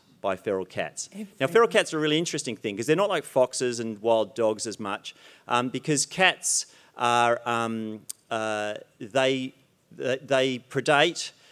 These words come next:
Speaker 1: So they'll, they'll, they'll catch, torture, and kill the, the, the, the prey and not necessarily eat, right?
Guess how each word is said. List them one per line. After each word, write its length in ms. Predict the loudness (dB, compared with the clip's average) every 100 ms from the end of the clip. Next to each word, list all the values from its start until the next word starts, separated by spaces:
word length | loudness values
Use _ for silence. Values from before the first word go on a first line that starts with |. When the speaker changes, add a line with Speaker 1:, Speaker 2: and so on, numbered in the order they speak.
| _ -4
Speaker 1:
So 100 | 2
they'll, 160 | 2
they'll, 360 | 2 -2 -2 -2
they'll 120 | -4
catch, 560 | -2 0 0 -2 -10 -10 _ _ _ _ _ _ _
torture, 640 | 0 2 2 0 -2 -2 -6 -20 _ _ _
and 240 | -4 -4 -4
kill 280 | 0 0
the, 140 | 0 -4 -2
the, 160 | -2 -2
the, 280 | -2 -2 -4 -4
the 120 | -6
prey 480 | -4 -4 -2 -4 -8 _ _ -10
and 200 | -6 -2
not 160 | -4 -2
necessarily 680 | -4 -2 -2 0 -2 0 -2
eat, 300 | -2 -8 -18 _ _ -6
right? 260 | -2 -2